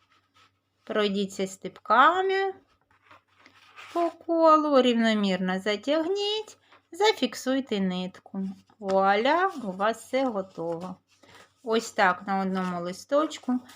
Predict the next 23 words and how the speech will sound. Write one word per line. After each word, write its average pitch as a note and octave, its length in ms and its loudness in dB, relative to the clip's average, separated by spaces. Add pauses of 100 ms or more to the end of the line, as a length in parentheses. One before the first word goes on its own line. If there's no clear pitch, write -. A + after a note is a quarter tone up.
(120)
Не C#4+ 220 4
бликує, C4 800 2 (100)
папір B3+ 460 2 (100)
звичайний. B3 920 0 (300)
Тут C4+ 200 -4
саме F3+ 480 -2 (100)
так, E3 180 -6 (180)
тут F#3+ 220 -4
схема, E4 560 -2
тут B3 340 -4
у - 20 -4
нас F#3+ 340 -6
інструкція. F#3 800 -10 (280)
Все A#3+ 300 2
зрозуміло, G#3+ 960 -2
все A3+ 340 -6 (1120)
понятно. F#3 760 -6
Так, F#3+ 300 0
і F4 140 -2
ось D4+ 240 2
така A3 320 0
тканинка. G3 880 -2 (1700)
Дивіться, D4 840 -2